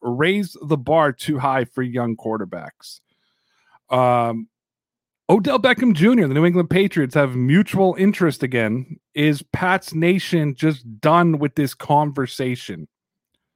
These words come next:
Do you remember, uh, a little while ago when Timmy Trumpet showed up to, what is it, MetLife Stadium? Or is it Shea Stadium? Met Stadium? I'm not sure. And, uh, played Edwin Diaz's entrance song. I got a question for you.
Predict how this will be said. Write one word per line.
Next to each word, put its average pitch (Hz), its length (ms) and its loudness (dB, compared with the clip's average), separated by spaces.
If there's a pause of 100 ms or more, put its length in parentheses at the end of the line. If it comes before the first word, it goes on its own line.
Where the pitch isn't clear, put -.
(300)
Do - 60 -20 (300)
you 143 60 0
remember, 185 380 4
uh, 151 240 4
a 139 60 -2
little 147 240 2
while 143 300 0
ago 143 340 0
when 123 540 -2 (720)
Timmy 160 240 -2
Trumpet 147 500 -4
showed 139 380 -2
up 135 320 -6
to, 120 400 -6
what 117 80 -6
is 113 80 -4
it, 104 40 -8
MetLife 123 440 -6
Stadium? 131 640 -8 (180)
Or 107 60 -10
is 104 80 -12
it 101 80 -16
Shea 127 240 -6
Stadium? 131 720 -8
Met 113 220 -8
Stadium? 123 360 -8
I'm 104 220 -6
not 80 160 -16
sure. 65 200 -20 (1080)
And, 139 200 2
uh, 127 140 0
played 165 380 0 (100)
Edwin 156 400 0
Diaz's 147 720 0
entrance 156 480 -4
song. 165 400 -4
I 156 80 -4
got 202 100 2
a 151 40 -2
question 104 360 -10
for 95 220 -12
you. 110 200 -12